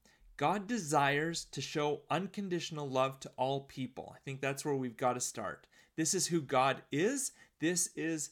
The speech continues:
his nature. At his being, he is love, selfless, self-giving, sacrificial, impartial, patient,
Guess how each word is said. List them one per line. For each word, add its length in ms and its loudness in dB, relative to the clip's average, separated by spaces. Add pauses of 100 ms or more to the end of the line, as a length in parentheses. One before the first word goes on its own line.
his 240 -4
nature. 640 -6 (380)
At 200 0
his 260 4
being, 680 -2
he 380 -8
is 420 0 (140)
love, 520 2 (280)
selfless, 800 -2 (240)
self-giving, 880 0 (140)
sacrificial, 1000 0 (300)
impartial, 720 -2
patient, 580 -2